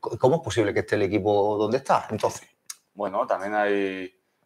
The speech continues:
Speaker 2: hay equipos que incluso llegan a descender y igual tienen muchísima más capacidad, ¿no? Pero como hemos dicho antes, las dinámicas, eh, pues seguramente muchos partidos se han merecido ganar y el balón no ha entrado y le han llegado una, una vez y, y eso por luego cuesta, ¿no? Darle la
Speaker 1: Eso ha
Speaker 2: vuelta.
Speaker 1: pasado, ¿eh?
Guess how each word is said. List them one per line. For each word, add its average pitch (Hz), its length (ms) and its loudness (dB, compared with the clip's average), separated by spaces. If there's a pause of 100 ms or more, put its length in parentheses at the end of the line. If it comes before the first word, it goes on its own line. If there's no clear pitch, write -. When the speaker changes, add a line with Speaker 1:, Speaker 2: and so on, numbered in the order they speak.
(200)
Speaker 2:
hay 104 120 6
equipos 98 280 2
que 101 100 -2
incluso 98 280 -2
llegan 98 220 4
a 98 40 6
descender 98 440 4
y 104 340 2
igual 95 260 2
tienen 98 540 -2
muchísima 101 400 -2
más 98 140 2
capacidad, 98 480 4
¿no? 123 120 6
Pero 101 220 4
como 98 140 2
hemos 113 140 0
dicho 110 180 -2
antes, 110 180 2
las 117 120 10
dinámicas, 113 460 2 (540)
eh, 95 800 4
pues 92 160 -12
seguramente 113 460 4
muchos 107 240 0
partidos 110 320 4
se - 80 -2
han 98 60 0
merecido 107 680 4
ganar 107 480 4
y 104 100 -2
el 104 60 4
balón 101 240 6
no 104 60 0
ha - 20 -4
entrado 113 300 6
y 107 60 2
le 101 80 2
han 98 80 -2
llegado 98 200 2
una, 95 360 0
una 101 140 0
vez 95 200 -2
y, 95 420 -4 (520)
y 104 80 -2
eso 110 140 2
por 117 160 10
luego 117 260 12
cuesta, 120 280 6
¿no? 110 120 4
Darle 117 160 6
la 104 80 10
Speaker 1:
Eso 104 80 8
ha 123 40 10
Speaker 2:
vuelta. 120 100 10 (100)
Speaker 1:
pasado, 92 220 2
¿eh? - 40 -8